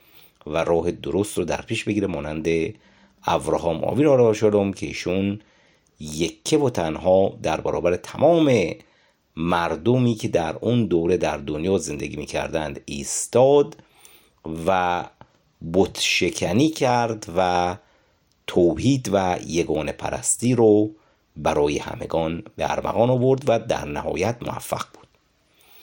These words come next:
اینجاست که هیلل می‌فرماد: «او ویم قوم شئن اناشیم هیشتدل لیهیوت ایش.»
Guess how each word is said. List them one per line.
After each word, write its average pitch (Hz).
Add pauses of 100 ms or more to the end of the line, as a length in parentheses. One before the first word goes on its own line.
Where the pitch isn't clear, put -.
(420)
اینجاست 120
که 180
هیلل 135
می‌فرماد: 90
«او 92
ویم 90
قوم 139
شئن 123
اناشیم 90
هیشتدل 85
لیهیوت 76
ایش.» -